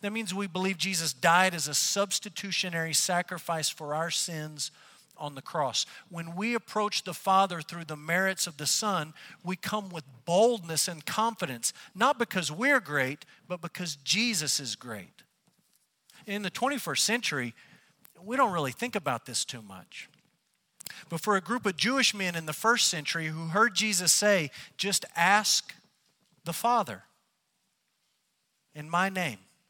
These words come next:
in my merits." When they heard Jesus say that, their thoughts were, "Wait a minute, wait a minute. There's only one person in the nation who gets to approach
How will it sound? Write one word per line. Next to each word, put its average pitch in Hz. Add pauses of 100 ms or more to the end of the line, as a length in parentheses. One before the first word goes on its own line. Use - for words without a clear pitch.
(580)
in 147
my 143
merits." 135 (220)
When 202
they 196
heard 254
Jesus 180
say 214
that, 156
their 233
thoughts 151
were, 139
"Wait 233
a 196
minute, 147
wait 214
a 202
minute. 123 (1400)
There's 233
only 247
one 214
person 196
in 156
the 147
nation 196
who 165
gets -
to 160
approach -